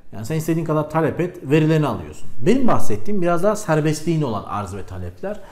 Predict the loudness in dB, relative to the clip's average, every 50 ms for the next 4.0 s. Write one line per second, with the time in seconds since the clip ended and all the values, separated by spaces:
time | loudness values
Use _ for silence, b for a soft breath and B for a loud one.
0 | B B B -8 -4 -2 -2 -2 -2 -4 -6 -8 -6 -4 -4 -4 -4 -4 -6 -6
1 | -6 -4 -4 -6 -6 -6 -6 -8 -8 -8 -8 -6 -6 -6 -6 -8 -8 -8 -8 -6
2 | -6 -6 -4 -4 -4 -2 -2 -4 -6 -8 -8 -10 -14 B B B B B B B
3 | B B B B B -10 -6 -4 -2 0 0 0 0 0 2 2 4 6 6 4